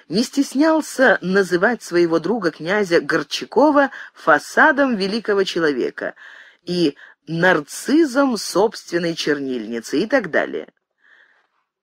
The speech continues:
Соболевский, друг князя Адоевского, написал на него эпиграмму "Случилось раз во время она, свалился с дерева комар" и так далее. Для перечисления подобных примеров потребовались бы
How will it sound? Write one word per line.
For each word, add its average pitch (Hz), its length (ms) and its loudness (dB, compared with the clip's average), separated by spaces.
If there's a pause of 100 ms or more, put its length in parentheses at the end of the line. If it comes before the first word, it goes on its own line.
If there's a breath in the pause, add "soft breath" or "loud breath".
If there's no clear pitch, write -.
(320)
Соболевский, 254 1000 2
друг 180 480 -2
князя 170 460 2
Адоевского, 143 880 2 (240 loud breath)
написал 139 540 0
на 135 40 -4
него 131 300 0
эпиграмму 131 640 -2 (180 loud breath)
"Случилось 139 680 -2
раз 180 460 0
во 127 100 -2
время 120 520 -4
она, 226 540 2 (200 loud breath)
свалился 214 800 -2
с 180 60 -8
дерева 143 460 0
комар" 120 500 0
и 254 160 -8
так 135 280 -6
далее. - 460 -6 (1700 soft breath)
Для 208 340 2
перечисления 262 920 2
подобных 180 640 2
примеров 170 640 0
потребовались 233 840 -2
бы 214 340 0